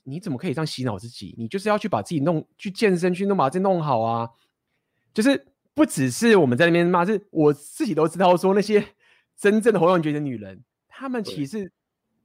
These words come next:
Speaker 1: 就说，“干，你，你在这边讲什么屁话？”
Speaker 2: 对啊，“你不先减肥，在那边讲这屁话。”
Speaker 1: 对，
Speaker 2: 我，
Speaker 1: 这样子讲什么？
Speaker 2: 我女朋友这样讲，
Speaker 1: 是。
Speaker 2: 我看。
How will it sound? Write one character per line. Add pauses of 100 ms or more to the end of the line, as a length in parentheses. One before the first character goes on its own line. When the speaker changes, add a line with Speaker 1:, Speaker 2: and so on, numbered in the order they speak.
(640)
Speaker 1:
就
说
，“干，
你，
你
在
这
边
讲
什
么
屁
话？”
Speaker 2:
对
啊 (220)
，“你
不
先
减
肥，
在
那
边
讲
这
屁
话。”
Speaker 1:
对，
Speaker 2:
我，
Speaker 1:
这
样
子
讲
什
么？
Speaker 2:
我
女
朋
友
这
样
讲，
Speaker 1:
是。
Speaker 2:
我
看。